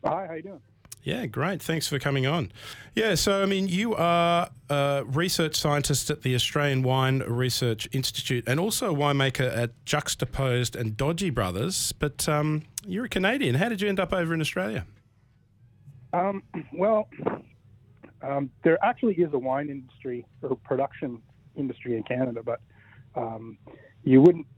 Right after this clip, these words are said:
Speaker 1: hear too much about it over here. And so that was kind of one of the things that, as I was, as my wine career was starting to ramp up, um, wasn't, uh,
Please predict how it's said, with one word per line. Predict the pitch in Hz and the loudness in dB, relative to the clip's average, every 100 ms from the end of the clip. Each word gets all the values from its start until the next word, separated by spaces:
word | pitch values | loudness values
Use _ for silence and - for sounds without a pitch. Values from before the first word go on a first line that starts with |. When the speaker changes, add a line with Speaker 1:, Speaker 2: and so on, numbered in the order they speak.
| - | -4
Speaker 1:
hear | 147 143 | 4 4
too | 143 139 | 4 -2
much | 131 123 | -6 -8
about | 123 127 131 | -10 -8 -8
it | 123 | -8
over | 123 117 117 | -12 -12 -12
here. | - 120 113 | -8 -8 -8
And | 113 - | -12 -10
so | 120 | 4
that | 156 147 | 6 6
was | 131 - | 2 2
kind | 143 131 | 2 2
of | |
one | 127 147 | -2 -6
of | |
the | 131 - | -6 -10
things | 135 131 | -10 -8
that, | 123 123 - - - - - | -8 -10 -14 -20 -20 -20 -2
as | 139 131 | 0 2
I | 123 | -2
was, | 117 - | -6 -8
as | 131 120 | -6 -4
my | 123 117 | -6 -6
wine | 113 135 139 135 | -2 4 4 2
career | - 127 127 120 | -2 -4 -2 -4
was | 117 - _ - - - - _ _ - - | -8 -14 _ -20 -20 -20 -20 _ _ -20 -4
starting | 135 131 | -4 -2
to | - | -6
ramp | 123 139 131 147 | 0 2 2 2
up, | 135 - - - - - - _ | -2 -4 -20 -20 -20 -20 -20 _
um, | 120 117 117 113 - - - _ - - _ - | -16 -14 -14 -18 -20 -20 -20 _ -20 -20 _ 4
wasn't, | 156 139 139 - - | 6 8 4 0 -10
uh, | 143 123 120 120 120 123 | -8 -8 -8 -12 -12 -10